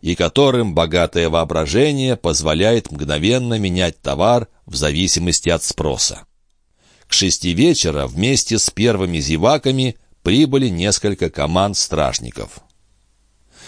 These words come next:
На сей раз за порядком надзирала французская гвардия,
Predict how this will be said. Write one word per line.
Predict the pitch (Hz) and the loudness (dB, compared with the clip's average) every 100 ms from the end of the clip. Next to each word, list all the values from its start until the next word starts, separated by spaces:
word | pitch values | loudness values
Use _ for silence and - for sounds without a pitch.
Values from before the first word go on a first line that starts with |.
| - - | -20 -6
На | 76 | 0
сей | 76 135 185 | 2 4 4
раз | 165 160 87 | 4 2 2
за | 87 | 0
порядком | - 95 156 156 151 131 | 2 4 2 2 0 0
надзирала | 87 76 87 98 143 131 | 0 0 2 2 2 2
французская | 104 107 - 131 - 123 120 | 0 -2 0 0 2 2 2
гвардия, | 120 143 87 67 64 55 | 2 2 2 -4 -8 -10